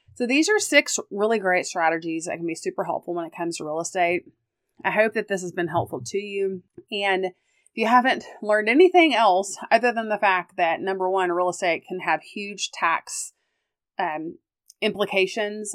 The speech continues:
and it can be very positive from a tax perspective to own real estate. But then secondary to that, you wanna work with someone who really is knowledgeable when it comes to real estate.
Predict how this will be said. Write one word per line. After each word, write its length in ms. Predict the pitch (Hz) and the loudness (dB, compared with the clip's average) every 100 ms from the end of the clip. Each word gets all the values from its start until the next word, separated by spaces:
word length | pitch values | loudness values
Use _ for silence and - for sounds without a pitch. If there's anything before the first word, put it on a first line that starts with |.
| - | -8
and 280 | 190 180 170 | -4 -4 -4
it 100 | - | -6
can 100 | 185 | -4
be 160 | 175 160 | -4 -2
very 260 | 190 202 | -2 -2
positive 600 | 196 - - 185 196 196 | -6 -8 0 0 0 -6
from 160 | 190 170 | -6 -6
a 40 | |
tax 360 | 160 165 175 - | -4 -2 -4 -6
perspective 480 | 185 - 170 185 170 | -8 -4 -2 -4 -6
to 140 | 170 - | -10 -8
own 220 | 170 190 | -6 -4
real 160 | 214 247 | -2 -2
estate. 480 | 240 302 302 302 _ _ _ _ - | -2 -2 -2 -2 _ _ _ _ -2
But 60 | |
then 160 | 247 247 | -2 2
secondary 500 | 247 247 269 214 185 | 4 4 2 2 0
to 140 | - 214 | -2 0
that, 300 | 180 170 165 _ _ _ | 4 4 0 _ _ _
you 140 | 214 | -2
wanna 220 | 208 220 214 | 0 2 2
work 200 | 202 208 | 2 0
with 100 | - | -4
someone 320 | 185 180 160 | -2 -2 -2
who 240 | 175 175 | -4 -4
really 260 | 170 175 156 | -2 -4 -4
is 120 | 165 | -6
knowledgeable 580 | 165 147 147 151 135 147 _ - | -6 -8 -10 -10 -12 -14 _ -12
when 140 | 165 | -10
it 120 | 117 - | -10 -10
comes 180 | 156 | -12
to 100 | - | -10
real 160 | 147 147 | -8 -8
estate. 460 | 151 - 156 - | -8 -8 -8 -8